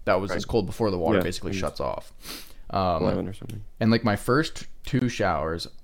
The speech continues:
Speaker 1: that's what I did. I showered in, like, ten degrees, and I was just like, "This is, like, impossible," right? Like, like, you get your head in
Speaker 2: Right.
Speaker 1: there, and you can only hold it in there for five seconds, 'cause then you start to get brain freeze, and, like, then you're, you, you're, like, starting to die,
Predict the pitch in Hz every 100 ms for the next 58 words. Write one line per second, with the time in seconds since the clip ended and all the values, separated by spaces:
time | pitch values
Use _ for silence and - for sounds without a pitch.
0 | - 107 101 113 87 85 - - 80 -
1 | 98 98 90 85 73 - 95 90 87 85
2 | 71 71 - - 95 85 85 82 85 -
3 | 101 85 76 - - - - - - -
4 | 151 147 113 - 107 95 82 - - -
5 | - - - - 113 92 - - - -
6 | - - 110 98 92 80 - - - -
7 | - 85 80 82 - 104 95 110 120 127
8 | 117 113 110 107 104 110 - 107 104 101
9 | 98 95 90 90 92 90 82 - - -
10 | 80 92 - 80 - 80 73 - 76 -
11 | 92 85 - - - - 104 90 - -
12 | 82 85 - 117 98 69 101 80 78 -
13 | 50 50 55